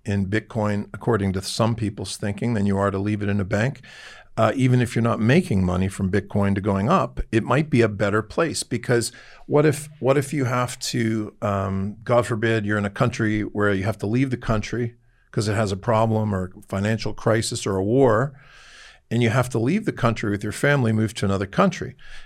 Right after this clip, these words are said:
and the banking system has collapsed or they've put capital controls and you can't get your money out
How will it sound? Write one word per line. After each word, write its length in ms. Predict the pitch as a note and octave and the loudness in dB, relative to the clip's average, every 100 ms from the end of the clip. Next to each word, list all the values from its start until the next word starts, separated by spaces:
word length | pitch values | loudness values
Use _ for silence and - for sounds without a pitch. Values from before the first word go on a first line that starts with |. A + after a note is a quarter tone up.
| - | -6
and 160 | A#2+ A#2 | 0 2
the 80 | A2 | 4
banking 400 | B2 C3 C3+ B2 | 4 2 0 -2
system 400 | - B2 - A2+ | -2 -2 0 0
has 140 | G#2+ | 0
collapsed 640 | - A2+ A2+ A2 A2 - A2+ | 0 4 6 4 2 0 -2
or 60 | |
they've 180 | G#2 G2 | 0 -2
put 180 | G#2 - | -6 -4
capital 460 | C3+ C3 B2+ B2+ | 0 2 2 0
controls 680 | A#2+ A2+ A2 - G2+ G2 G#2 - | -2 -2 -4 0 0 0 -4 -4
and 120 | A#2 | -2
you 100 | B2 | -2
can't 380 | B2+ - D#3 E3 | -6 -4 -2 -2
get 220 | C#3 B2 | -4 -4
your 80 | B2 | -4
money 340 | G2 B2+ F3 F2 | -2 0 -2 -4
out 240 | - | -8